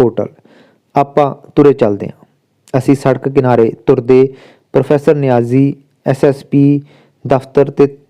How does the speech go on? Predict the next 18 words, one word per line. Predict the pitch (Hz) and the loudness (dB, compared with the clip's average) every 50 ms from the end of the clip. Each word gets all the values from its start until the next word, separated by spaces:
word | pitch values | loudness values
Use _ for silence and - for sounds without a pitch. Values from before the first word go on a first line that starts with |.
| _ _ | _ _
ਥਾਣੇ | - - 143 139 143 147 | -4 -2 0 0 0 0
ਵਾਲਿਆਂ | 143 135 127 123 123 120 120 | 2 2 2 0 0 -2 0
ਦੇ | 120 117 117 - - | 0 0 0 -2 -4
ਸਲੂਕ | - - - 139 135 131 131 131 | -6 -4 -2 0 0 0 0 0
ਬਾਰੇ | 127 120 113 107 - - - - _ _ 135 131 120 | -2 -2 -2 -2 -2 -6 -8 -12 _ _ -14 -4 -2
ਗੱਲਾਂ | 135 127 127 127 131 135 | -2 0 0 0 -2 -2
ਕਰ | 127 127 117 - | -2 -4 -4 -4
ਰਹੇ | - - - - - - | -6 -8 -12 -14 -20 -20
ਸਾਂ। | - - - _ _ _ _ _ _ _ _ _ _ _ _ 175 | -20 -20 -20 _ _ _ _ _ _ _ _ _ _ _ _ 2
ਇੰਝ | 165 170 165 196 | 2 4 2 2
ਲੱਗਦਾ | 202 190 165 143 139 139 143 | 2 2 2 0 2 2 2
ਹੈ | 143 143 143 147 - - - | 2 2 2 0 -4 -2 -2
ਕਿ | - | 0
ਇਹਨਾਂ | - - 151 151 160 170 | 2 2 2 2 2 0
ਨੂੰ | 165 170 | 0 0
ਸਰਕਾਰ | 156 - 147 143 - 143 135 135 139 | 0 0 0 0 0 0 0 2 0
ਵੱਲੋਂ | 139 139 151 156 | 0 2 0 0
ਖਾਸ | 156 - - - 131 127 127 127 | -2 -4 -4 -4 -4 -4 -4 -6